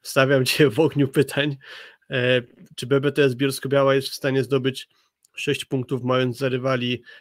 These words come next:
Barkom Karzany Lwów, Ślep Smalow Suwałki, Projekt Warszawę?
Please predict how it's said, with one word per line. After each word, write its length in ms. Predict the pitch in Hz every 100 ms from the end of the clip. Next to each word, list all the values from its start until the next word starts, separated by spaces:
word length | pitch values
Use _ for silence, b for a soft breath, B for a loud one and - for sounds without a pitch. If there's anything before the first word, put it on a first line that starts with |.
| B
Barkom 400 | 127 131 131 131
Karzany 400 | 131 123 127 127
Lwów, 280 | 120 123 131 - - - -
Ślep 300 | - 131 -
Smalow 320 | 131 127 123
Suwałki, 480 | 131 127 127 127 123
Projekt 320 | 127 123 120 117
Warszawę? 580 | 127 - 127 147 196